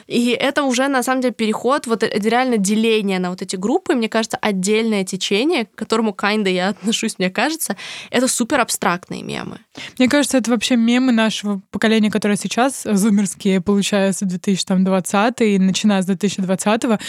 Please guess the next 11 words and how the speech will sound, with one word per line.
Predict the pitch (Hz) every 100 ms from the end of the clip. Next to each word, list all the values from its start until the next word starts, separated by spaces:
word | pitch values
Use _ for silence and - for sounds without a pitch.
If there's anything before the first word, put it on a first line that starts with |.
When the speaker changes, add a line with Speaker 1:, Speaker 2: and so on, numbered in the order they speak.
| - -
Speaker 2:
это | 214
когда | 220 214 202
мем | 196 226
переходит | 214 208 - 220 180
в | -
такую | 185 - 233
просто | - 196 - -
постиронию | 233 226 - 202 214 214 190
и |
Speaker 1:
Да. | 185 196 202 190
Speaker 2:
абсурд. | 208 339 -